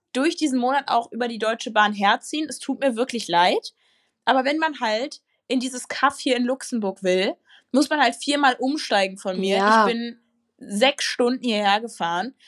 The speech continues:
Speaker 1: und es war wirklich eine Tortur. Es ist Anstrengung pur. Aber sei das mal beiseite gestellt, finde ich, hört sich das, was du erzählt hast, mega an. Ich meine, wenn du jetzt mal ein Produktivitätsloch hast, setze dich einfach in den Zug, der von,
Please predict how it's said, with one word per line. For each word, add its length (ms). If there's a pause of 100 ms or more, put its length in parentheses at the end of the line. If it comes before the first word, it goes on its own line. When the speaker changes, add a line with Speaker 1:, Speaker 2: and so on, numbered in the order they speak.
(180)
Speaker 1:
und 140
es 80
war 160
wirklich 160
eine 100
Tortur. 720
Es 140
ist 160
Anstrengung 580
pur. 420 (460)
Aber 240
sei 320 (160)
das 220
mal 100
beiseite 480
gestellt, 600 (580)
finde 240
ich, 120
hört 180
sich 120
das, 200
was 100
du 80
erzählt 320
hast, 160
mega 440
an. 300 (300)
Ich 120
meine, 540 (180)
wenn 280
du 80
jetzt 220
mal 220
ein 100
Produktivitätsloch 880
hast, 200
setze 240
dich 180
einfach 220
in 100
den 160
Zug, 360 (300)
der 160
von, 280